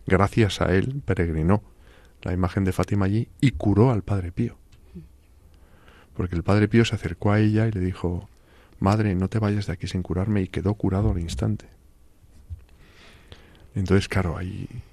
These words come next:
y hablando del padre Amorth, hablando de, del padre Salvador, que es el mejor exorcista que hay, no solo en España, porque es un hombre de probada oración, porque es una persona a la que le envían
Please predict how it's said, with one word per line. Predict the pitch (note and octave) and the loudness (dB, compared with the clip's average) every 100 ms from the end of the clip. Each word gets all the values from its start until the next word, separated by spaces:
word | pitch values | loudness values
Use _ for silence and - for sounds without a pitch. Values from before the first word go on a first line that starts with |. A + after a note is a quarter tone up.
| - - - - - | -2 -2 -12 -18 -6
y | F#2 | -4
hablando | E2+ G2 G#2 G#2 | 2 4 4 4
del | F#2 | 2
padre | - G2 F#2 | 0 2 2
Amorth, | G#2 G2+ G#2 - | 2 0 -2 -6
hablando | F#2 F2+ F#2+ F#2 F2+ | -2 2 2 2 0
de, | E2+ F2 - | 0 -4 -6
del | F2 | -6
padre | - F2+ E2+ | 0 0 0
Salvador, | E2+ E2 F2+ F2+ - - - _ _ _ _ - - - - - - - - - - - - - - | -2 0 2 2 -2 -20 -20 _ _ _ _ -20 -20 -20 -20 -20 -20 -20 -20 -20 -20 -20 -20 -20 -4
que | G2+ F2 | 0 2
es | F2+ | 2
el | F#2 | 2
mejor | F2 F2 G2 | 2 2 0
exorcista | G2 E2 - A2 - G2 | 0 -4 -6 -8 -6 -8
que | - | -4
hay, | F2 E2 A2+ C#3 | -4 -4 -10 -8
no | F#2 F#2 | -4 -4
solo | - E2+ D2+ | -2 -2 -2
en | E2 | -6
España, | - F#2 E2+ D2 _ _ _ - _ _ _ _ _ _ _ _ _ _ - _ _ - - - - | -6 -4 -4 -8 _ _ _ -20 _ _ _ _ _ _ _ _ _ _ -20 _ _ -20 -20 -16 -6
porque | F#2 F#2 | -4 -2
es | G2 | 2
un | F#2+ | 2
hombre | F#2+ F#2+ F#2 | 2 2 0
de | F2+ | 0
probada | F2 F2+ F#2 F#2 F#2 | 0 0 2 0 0
oración, | E2+ D#2+ - G2+ A2 - _ _ _ _ _ _ _ - _ _ _ _ _ _ _ _ - | -2 -4 -2 -2 -2 -12 _ _ _ _ _ _ _ -20 _ _ _ _ _ _ _ _ -8
porque | F#2 F2 | -6 -4
es | F#2 | -2
una | E2+ | 0
persona | F2+ - F#2 F2+ | -2 0 2 2
a | |
la | F2+ | 0
que | F2 | -2
le | E2+ | -2
envían | E2 F#2 F#2 F2 F2+ | 0 0 0 -2 -6